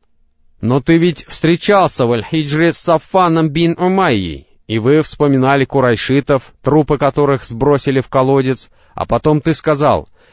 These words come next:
'Если бы не мой долг и не дети, то я бы поехал в Медину, чтобы убить Мухаммада.' А после этого Сафван пообещал вернуть твой долг и позаботиться о твоих детях, чтобы ты убил меня.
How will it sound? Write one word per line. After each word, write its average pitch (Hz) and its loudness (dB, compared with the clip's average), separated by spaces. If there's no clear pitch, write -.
'Если 156 0
бы 135 0
не 127 2
мой 139 2
долг 139 0
и 120 0
не 110 0
дети, 113 -4
то 113 0
я 156 2
бы 160 0
поехал 139 0
в 110 -4
Медину, 135 0
чтобы 143 0
убить 151 0
Мухаммада.' 98 -4
А 101 -4
после 165 2
этого 185 2
Сафван 151 0
пообещал 147 0
вернуть 147 0
твой 135 0
долг 147 0
и 139 -4
позаботиться 170 -2
о 139 0
твоих 147 -2
детях, 156 -4
чтобы 135 0
ты 123 0
убил 143 -2
меня. 151 0